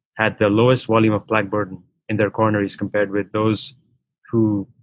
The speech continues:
barely ate breakfast compared with those who actually thought that breakfast, eating breakfast was not a, was not a healthy habit or not a good option.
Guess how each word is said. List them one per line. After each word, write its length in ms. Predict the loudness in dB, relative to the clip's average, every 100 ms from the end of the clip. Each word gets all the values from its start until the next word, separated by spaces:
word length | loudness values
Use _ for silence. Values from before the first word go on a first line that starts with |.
| _ -2
barely 360 | 2 4 4 2
ate 120 | 2
breakfast 480 | 0 0 -4 -6 -4
compared 300 | 0 0 0
with 140 | 0
those 240 | 0 0
who 120 | 0 -2
actually 440 | -2 -4 -2 -2 0
thought 200 | 0 2
that 140 | -2
breakfast, 440 | 0 -2 -2 -6 0
eating 220 | 2 2
breakfast 380 | 2 0 -4 -6
was 140 | -4
not 140 | -2 -2
a, 120 | -4 _ _ _ _ _
was 120 | -2 2
not 100 | 2
a 60 |
healthy 300 | 2 2 2
habit 280 | 0 0 -2
or 100 | -2
not 140 | -2 -2
a 40 |
good 180 | -2 -4
option. 340 | -6 -12 -14